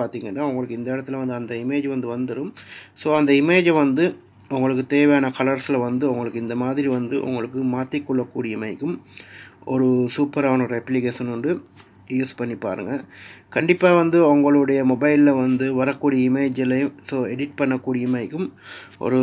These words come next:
சூப்பரான அப்ளிகேஷன் சொல்லலாம். So இந்த மாதிரி வந்து அழகாக வந்து உங்களுக்கு எடிட் பண்ணிக்கொள்ளக்கூடிய மாதிரிக்கும், அதே போல் பார்த்தீங்கன்னா உங்களுக்கு தேவையான வந்து டிசைனில், அதே போல் வந்து தேவையான ஸ்டிக்கர்ஸ், so அதே போல் வந்து தேவையான மிரர், so தேவையான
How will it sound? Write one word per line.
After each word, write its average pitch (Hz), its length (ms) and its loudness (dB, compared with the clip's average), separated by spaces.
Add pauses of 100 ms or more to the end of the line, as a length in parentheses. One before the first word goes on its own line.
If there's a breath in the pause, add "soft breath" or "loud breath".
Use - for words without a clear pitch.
(160)
சூப்பரான 143 500 0
அப்ளிகேஷன் 120 500 -4
சொல்லலாம். 131 340 -4
So 156 180 0
இந்த 147 220 2
மாதிரி 147 320 0
வந்து 135 240 -2
அழகாக 127 340 -2
வந்து 127 180 -4
உங்களுக்கு 117 320 -4
எடிட் 135 240 -8
பண்ணிக்கொள்ளக்கூடிய 123 640 -4
மாதிரிக்கும், 143 300 -8 (500 loud breath)
அதே 151 200 2
போல் 156 240 2
பார்த்தீங்கன்னா 123 380 0 (100)
உங்களுக்கு 120 280 -6 (120)
தேவையான 135 400 0
வந்து 117 220 -6 (280)
டிசைனில், 131 480 -2
அதே 131 220 -4
போல் 123 180 -4
வந்து 135 120 -6 (120)
தேவையான 131 480 -4
ஸ்டிக்கர்ஸ், 135 340 -6 (100)
so 135 80 -4 (100)
அதே 127 200 -2
போல் 127 180 -4
வந்து 127 220 -6
தேவையான 123 460 -4
மிரர், 127 260 -6 (520 loud breath)
so 135 80 -2 (180)
தேவையான 135 360 4